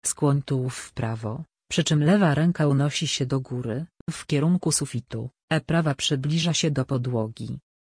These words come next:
Wyprostuj się do pozycji wyjściowej i pochyl tułów w lewą stronę,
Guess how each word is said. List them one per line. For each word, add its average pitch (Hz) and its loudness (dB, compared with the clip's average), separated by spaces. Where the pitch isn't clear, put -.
Wyprostuj 151 -2
się - 0
do 147 2
pozycji 139 0
wyjściowej 151 0
i 147 -4
pochyl 135 -2
tułów 180 2
w 147 -2
lewą 160 2
stronę, 127 -2